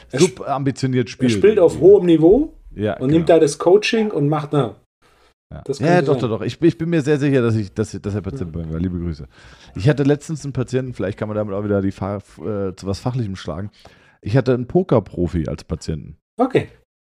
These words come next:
Speaker 2: Und der hatte Rückenschmerzen, richtig krass. Und, äh, der hat dann gesagt: So, „Hier, du bist übrigens Therapeut Nummer zweihundertsiebzehn an der Zahl.“ Das ist ein Zitat, das hab ich mir gemerkt. Äh, der sich das anguckt. Da hab ich gemeint, „Hm, hm, okay, äh, gut, brauchen wir jetzt nicht irgendwie mit dem Standard anfangen.“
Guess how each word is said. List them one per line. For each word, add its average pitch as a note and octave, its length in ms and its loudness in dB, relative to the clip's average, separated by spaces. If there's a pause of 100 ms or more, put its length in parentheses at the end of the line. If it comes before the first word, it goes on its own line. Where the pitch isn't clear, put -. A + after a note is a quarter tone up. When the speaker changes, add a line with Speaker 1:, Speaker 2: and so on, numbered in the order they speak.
Speaker 2:
Und A2 280 -2
der G#2+ 180 2
hatte A2 420 0
Rückenschmerzen, D3 720 -6
richtig C3 340 -4
krass. C3+ 420 -8
Und, G#2+ 400 -8
äh, G#2+ 320 -2
der G2+ 100 -2
hat G2 80 -4
dann G#2+ 160 -6
gesagt: G2+ 280 -4
So, G#2 60 -4
„Hier, A#2 160 0
du A#2+ 80 -4
bist A2 140 -6
übrigens A2 320 -6
Therapeut A2 520 -2
Nummer G#2 240 -4
zweihundertsiebzehn G2 840 -6
an D#2 100 -12
der D#2 140 -10
Zahl.“ F2+ 360 -8 (120)
Das F2 140 -8
ist - 60 -18
ein E2 60 -16
Zitat, G#2 440 -4
das - 60 -18
hab F2 100 -6
ich F2 80 -12
mir E2+ 120 -8
gemerkt. F2 400 -4 (920)
Äh, A2 240 0
der G#2+ 120 0
sich G#2 100 -2
das F#2 160 -8
anguckt. G#2 440 -4
Da G2 60 -2
hab F#2 60 -2
ich E2 80 -6
gemeint, F2 220 -6
„Hm, F2 80 -10
hm, G#2 400 -8
okay, G#2+ 320 -4
äh, F#2 200 -6
gut, F#2+ 200 -10
brauchen F#2+ 180 -6
wir G2+ 60 -2
jetzt F2+ 140 -10
nicht F#2 180 -8
irgendwie G#2+ 200 -2
mit G2 120 0
dem F2+ 100 -4
Standard A2 340 -2
anfangen.“ G2+ 400 -6